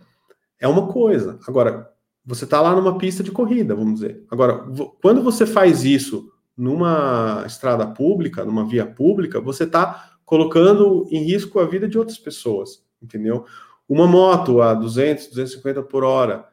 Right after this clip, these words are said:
que colide de frente com o carro de uma família, ele mata a família inteira, entendeu? Aquilo ali parece um míssil de tanta energia que tem na hora que faz uma colisão frontal, entendeu? Se é uma moto a duzentos por hora e um carro que tá vindo a oitenta,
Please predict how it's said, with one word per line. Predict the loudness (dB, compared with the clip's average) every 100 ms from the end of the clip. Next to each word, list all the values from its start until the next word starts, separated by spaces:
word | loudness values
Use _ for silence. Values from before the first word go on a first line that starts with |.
| _ _ _
que | -20
colide | 0 2 2 0
de | -4
frente | -2 0 0 -2
com | -6
o | -4
carro | -2 -2
de | -2
uma | -6 -4
família, | -6 -4 -2 0 0 0 -4 -12 _ _ _
ele | -2
mata | 0 -2
a |
família | -4 -4 -4
inteira, | -6 -6 -4 -4 -6 -10 _ _
entendeu? | -20 -18 -8 -2 -2
Aquilo | -2 -4
ali | -2
parece | 0 -2 0
um | 0
míssil | 4 6 6 4 0 -2 -4 -16 _ _
de | -16
tanta | -4 0 2
energia | 2 4 2 2 0 0
que | 0
tem | -8 -6 -4 -6 -10 -14 _
na | -6 0
hora | 0
que | 0 -4
faz | -2 0
uma | 0
colisão | -2 -2 -2 -2
frontal, | -4 -8 -6 -6 -6 -10 _ _
entendeu? | -2 0
Se | 2
é |
uma | 2
moto | 4 4 4
a |
duzentos | 4 4 2
por | 2 4 6
hora | 6 4
e | 2
um | 0
carro | 0 -2 -4
que | -6
tá | -4
vindo | -4 -2 -2
a | 0
oitenta, | 0 -2 -2 -4 -4 -4 -12